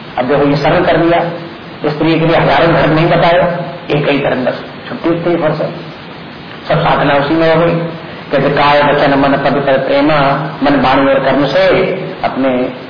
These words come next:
पति के पद में, चरणों में प्रेम रहे, उसी में वो समर्पित रहे। अब ये कहते हैं कि स्त्रियां पुरुषों के प्रति समर्पित रहती हैं, पतिव्रता होती हैं, लेकिन पतिव्रता सब एक समान तो नहीं होंगी दुनिया में,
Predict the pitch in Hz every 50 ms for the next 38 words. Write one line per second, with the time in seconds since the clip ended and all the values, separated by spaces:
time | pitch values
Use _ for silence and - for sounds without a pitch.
0 | - - - 139 - 131 120 - 131 131 131 - - - - 247 254 285 330 330
1 | 285 - - - - - - - - - - - - - - - - - 123 123
2 | 127 131 127 127 127 123 - 127 127 127 127 127 123 123 151 165 151 - 160 160
3 | - - - - - 143 - 143 135 127 123 120 127 123 120 - 123 120 120 -
4 | - 139 131 131 123 127 110 82 - - - - - - - 403 - - - -
5 | - - - - - - - - - - - - - - - - - - - -
6 | - - - - - 143 139 151 165 160 160 160 156 156 170 175 160 156 165 156
7 | 151 - - 151 160 175 175 160 143 143 160 175 175 180 175 - - - - -
8 | - - 156 147 147 - 165 170 170 175 170 165 170 165 147 - - 139 139 135
9 | - 156 143 147 147 135 135 143 160 180 175 143 147 143 151 147 147 151 - -
10 | 165 156 131 131 135 131 - 180 220 202 160 143 147 165 165 - - - - -
11 | - - - 139 151 151 160 156 147 156 151 151 - 156 151 156 156 - 170 160
12 | 160 - 160 165 156 151 151 156 147 165 175 170 165 180 202 220 214 190 190 190
13 | 180 185 185 180 180 175 175 170 175 175